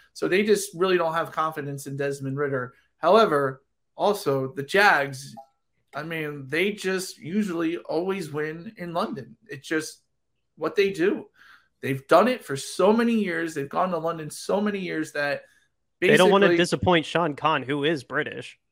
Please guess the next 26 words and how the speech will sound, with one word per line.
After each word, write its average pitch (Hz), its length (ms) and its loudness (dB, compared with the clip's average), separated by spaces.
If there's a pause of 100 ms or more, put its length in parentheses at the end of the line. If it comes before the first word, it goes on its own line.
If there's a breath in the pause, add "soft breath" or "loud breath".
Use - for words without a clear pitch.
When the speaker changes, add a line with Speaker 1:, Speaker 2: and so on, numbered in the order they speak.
(220)
Speaker 1:
Yeah, 185 420 4
so 208 440 4 (140)
it, 185 280 -6 (120)
they 202 340 2
have 185 360 -2 (220)
basically 202 480 -4
made 180 320 -4
a 185 60 0
living 151 640 -6
of 151 260 -8 (420 soft breath)
winning 156 540 2
in 160 160 -6
London. 214 420 -4 (840)
So, 190 560 0
and 208 140 4
I 226 40 8
remember, 226 500 4
I 165 80 2
think 202 280 -2
Blake 202 300 -2
Bortles 165 400 2
was, 147 280 -8
while 147 200 -4
he 170 140 -4
was 196 180 -2
a, 139 140 -4